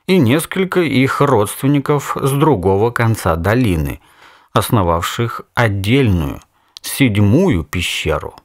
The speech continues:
номер семь. Помимо этого он также заметил людей из двадцать девятой пещеры и даже парочку из пятой.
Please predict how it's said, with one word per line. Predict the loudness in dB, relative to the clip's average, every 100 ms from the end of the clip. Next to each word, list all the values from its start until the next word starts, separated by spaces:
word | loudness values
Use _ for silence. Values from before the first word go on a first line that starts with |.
| _ _ _ _ _ 0
номер | 2 2 0 -2
семь. | -6 -4 -4 -4 -8 -18 _ _ _ _ _ _ _ _ _ _ _ _ _ _ _ _ 0
Помимо | 2 4 4 2
этого | 2 0 2 2
он | 4 2
также | 2 0 0
заметил | 2 4 2 2 2
людей | 2 2 2 2
из | 2 0
двадцать | 2 2 2 -2 -4 -2
девятой | 0 -2 0 -2 -2 -4 -6
пещеры | -4 -6 -6 -2 -2 -4 -10 _ _ _ _ _ _ _ _ -2
и | 0
даже | 4 2 4 0
парочку | 2 2 2 -4 -6 -2 -2
из | -2 -4
пятой. | -4 -4 -4 -6 -10 -12